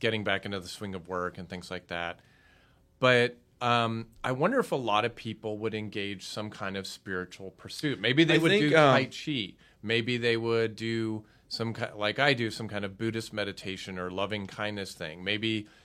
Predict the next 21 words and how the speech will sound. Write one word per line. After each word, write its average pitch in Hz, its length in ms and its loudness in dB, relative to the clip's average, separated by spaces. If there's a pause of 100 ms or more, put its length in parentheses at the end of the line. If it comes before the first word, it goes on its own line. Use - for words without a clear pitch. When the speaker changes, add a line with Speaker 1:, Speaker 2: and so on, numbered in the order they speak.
(180)
Speaker 1:
they 123 100 4
would 123 120 0
do 120 140 -2
self-hypnosis 139 1080 2
or 139 40 4
Speaker 2:
Yeah. 127 220 6
Speaker 1:
some, 127 180 -2 (200)
you, 160 420 4 (460)
I'm 175 260 8
saying 208 280 2
this, 165 160 2
like, 139 240 0
not 143 220 6
in 147 120 6
a, 131 200 0
like, 113 280 -6
go 123 160 -2
out 127 180 4
and 110 100 -8
be 113 140 -2
religious, 110 720 -2